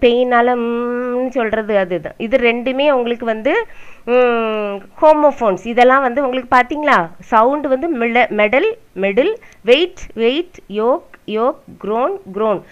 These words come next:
சவுண்ட் வந்து உங்களுக்கு எப்படி இருக்குது? சேமா இருக்கும்.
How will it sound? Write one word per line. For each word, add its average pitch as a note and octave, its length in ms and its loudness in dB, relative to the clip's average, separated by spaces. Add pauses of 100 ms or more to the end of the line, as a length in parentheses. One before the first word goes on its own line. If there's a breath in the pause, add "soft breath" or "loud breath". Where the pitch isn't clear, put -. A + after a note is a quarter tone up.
(100)
சவுண்ட் D#4 460 0
வந்து D4 280 0
உங்களுக்கு B3 340 -2
எப்படி C4 200 -2
இருக்குது? G3 380 -4 (560 soft breath)
சேமா A#3+ 460 0
இருக்கும். A#3+ 340 -2